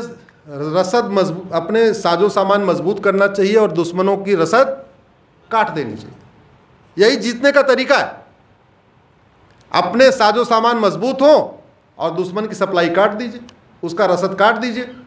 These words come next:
कुछ दिन के बाद वो दम तोड़ देगा। हमारी कोशिश है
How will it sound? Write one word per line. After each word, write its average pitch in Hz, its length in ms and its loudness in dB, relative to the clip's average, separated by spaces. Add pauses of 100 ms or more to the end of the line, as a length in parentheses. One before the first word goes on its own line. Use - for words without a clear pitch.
(260)
कुछ 190 140 0
दिन 196 160 -2
के 202 60 -2
बाद 185 140 2
वो 180 60 0
दम 180 240 2
तोड़ 214 200 2
देगा। 208 220 -4 (2250)
हमारी 240 340 2
कोशिश 302 400 0
है 226 400 -2